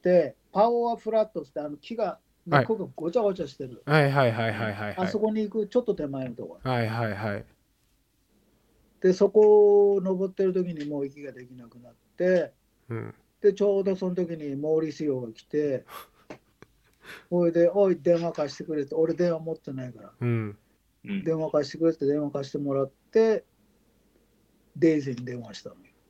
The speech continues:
Speaker 2: はい。
Speaker 3: うん。
Speaker 1: で、そこの、あの、通り、一番近い通りがあるから、そこで待ってる、待っててくれっつって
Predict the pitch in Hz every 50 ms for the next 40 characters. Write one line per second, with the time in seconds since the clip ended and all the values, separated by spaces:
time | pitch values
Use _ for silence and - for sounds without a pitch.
0 | _ _ _ 101 98 92 90 90 - - - - - _ _ _ _ _ _ -
1 | - - - - - - - - - 214 95 - - _ _ _ 170 180 175 170
2 | - 185 180 - 175 170 170 170 165 165 160 160 156 156 156 151 - - 185 185
3 | 180 185 180 175 170 170 - 202 196 196 196 185 185 - - 202 190 185 165 165
4 | - 170 170 170 170 175 147 143 127 120 - _ 117 117 120 120 - - 151 139
5 | 143 135 143 143 139 139 139 135 139 143 143 143 - _ 139 117 120 123 127 -
6 | _ - - _ _ _ _ - 185 202 - - 139 127 127 - - 127 123 120
7 | - - - _ - 113